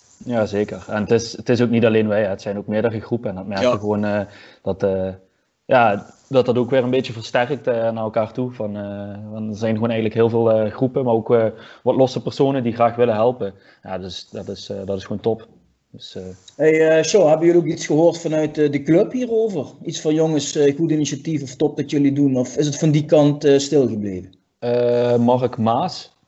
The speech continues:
Speaker 1: die heeft ons wel een bericht gestuurd. Die heeft zelf gezegd van, "Hey, ik zou ook wel, eh, willen helpen, de, eh, waar nodig." Eh, en eigenlijk via Mark Maas werden ook berichten van ons, eh, gedeeld. Dus dat is op zich ook wel fijn.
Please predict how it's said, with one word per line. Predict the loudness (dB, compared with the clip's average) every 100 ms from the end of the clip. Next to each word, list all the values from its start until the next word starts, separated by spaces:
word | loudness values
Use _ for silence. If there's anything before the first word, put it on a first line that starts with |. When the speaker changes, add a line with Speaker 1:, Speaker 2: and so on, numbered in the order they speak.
| _
Speaker 1:
die | -2 0 0 2
heeft | 2 2 -4
ons | -6 -2
wel | 0
een |
bericht | 2 2 2
gestuurd. | -2 -2 -4
Die | -2
heeft | -4 2
zelf | 0
gezegd | 0 0 -2
van, | -2
"Hey, | -6 -4
ik | -4
zou | -6
ook | 0
wel, | 4 4
eh, | 4 2
willen | 2 0
helpen, | 0 -2 -2 -4
de, | -2 0 0 0
eh, | -2 -6 -4
waar | -2 2
nodig." | 4 4 2 -2 -20 -20 -20 -20 -14
Eh, | -6 -2 -2 -2 -8 -18 _
en | -8 -4 -4 -4 -10 _ _ _ _ _ _
eigenlijk | -2 0 0
via | 2 2
Mark | 2 0 0
Maas | 0 -2 -6 -4
werden | 2 2 2
ook | 0
berichten | 2 0 0 -2
van | 0
ons, | -2 2
eh, | 2 2
gedeeld. | 2 0 0 -8
Dus | -6
dat | -4
is | -4
op | -4
zich | -2
ook | 0
wel | 0
fijn. | 0 2 2 -2